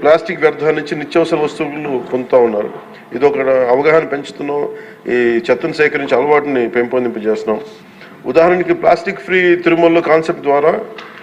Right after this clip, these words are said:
అంటే ఒక టెంపుల్, మనం తిరుమలకి వెళ్తే ఒక, ఈరోజు మనం వెళ్ళి చూస్తే భక్తులు ఎవరు బాటిల్స్, కవర్స్ తీసుకెళ్ళకుండా ప్రత్యామ్నాయం గాజు సీసాలు, పేపర్ క్లాత్స్, బ్యాగ్స్ వాడుతున్నారు.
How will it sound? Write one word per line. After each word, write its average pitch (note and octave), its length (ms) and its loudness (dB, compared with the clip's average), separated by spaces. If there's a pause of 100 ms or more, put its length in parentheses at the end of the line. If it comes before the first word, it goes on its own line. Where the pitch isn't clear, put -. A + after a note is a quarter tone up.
(160)
అంటే - 120 2
ఒక D#3+ 120 2
టెంపుల్, F#3+ 460 -2
మనం E3+ 280 -2 (240)
తిరుమలకి G3 320 2
వెళ్తే F#3 440 2
ఒక, E3+ 180 0 (400)
ఈరోజు E3+ 260 2
మనం E3 160 4
వెళ్ళి D#3 220 -2 (100)
చూస్తే D#3+ 440 -2 (480)
భక్తులు C#3 280 0
ఎవరు F#3 160 4
బాటిల్స్, E3 500 0
కవర్స్ E3 460 2
తీసుకెళ్ళకుండా D#3 460 -2
ప్రత్యామ్నాయం F3 600 2
గాజు D#3 200 4
సీసాలు, D#3+ 380 -2
పేపర్ D#3+ 420 0
క్లాత్స్, D3 320 -4
బ్యాగ్స్ C3+ 340 2
వాడుతున్నారు. F3+ 480 -2